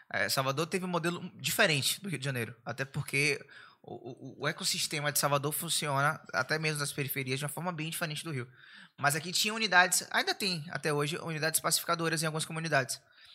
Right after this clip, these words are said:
E nessa época que eu fui, sei lá, há uns oito anos atrás, oito anos atrás, tava nesse, nesse processo de implementação justamente, pô,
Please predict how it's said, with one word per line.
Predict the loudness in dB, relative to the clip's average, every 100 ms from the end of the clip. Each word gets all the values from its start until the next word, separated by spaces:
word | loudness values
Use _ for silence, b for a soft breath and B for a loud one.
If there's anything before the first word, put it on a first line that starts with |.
| B B -8
E | 0
nessa | 10 10 12
época | 8 6 4 -4
que |
eu | -4
fui, | -2 -2
sei | 4
lá, | 6 6 4 -4
há | -6
uns | -4 0
oito | 0 -2 -8 -10 -12 _
anos | -8 -4
atrás, | -4 6 6 6
oito | 2 -4
anos | -4
atrás, | -2 0 -2 -6 B B B B B B _ -2
tava | 2 2
nesse, | 0 0
nesse | -4 -2
processo | 0 2 0
de | 0
implementação | -2 -2 2 2 2
justamente, | -2 -2 -2 0 -2 -4 -12 _ _ _ _
pô, | -2 -2 -4